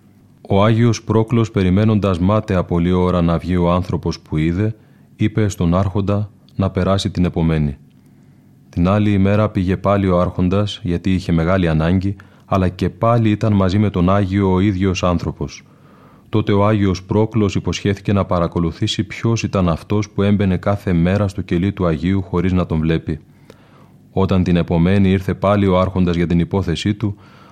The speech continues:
ο Άγιος Πρόκλος τον βεβαίωσε ότι τώρα ο Πατριάρχης ήταν μόνος του. Μόλις όμως κοίταξε από την πόρτα,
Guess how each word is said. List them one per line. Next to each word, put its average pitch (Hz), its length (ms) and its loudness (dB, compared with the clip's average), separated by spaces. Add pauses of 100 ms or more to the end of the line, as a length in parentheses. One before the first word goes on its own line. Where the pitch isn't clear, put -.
(100)
ο 95 120 2
Άγιος 98 340 0
Πρόκλος 98 500 0
τον 92 160 0
βεβαίωσε 92 500 0
ότι 85 200 -4
τώρα 107 380 0
ο 101 80 0
Πατριάρχης 92 640 -2
ήταν 90 200 -2
μόνος 85 400 0
του. - 160 -10 (640)
Μόλις 117 320 0
όμως 113 360 2
κοίταξε 110 520 -4
από 90 200 -2
την 82 160 0
πόρτα, 101 420 -2